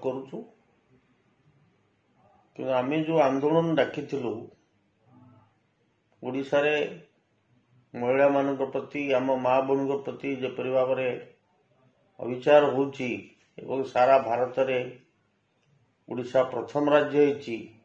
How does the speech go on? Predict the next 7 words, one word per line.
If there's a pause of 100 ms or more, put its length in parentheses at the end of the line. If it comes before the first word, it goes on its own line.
(1160)
ଏବଂ (640)
ଓଡ଼ିଶାର
ସମ୍ମାନ (140)
କ୍ଷୁଣ୍ଣ (120)
ହେଉଛି, (1120)
ସେଇଥିପାଇଁ
ଆମେ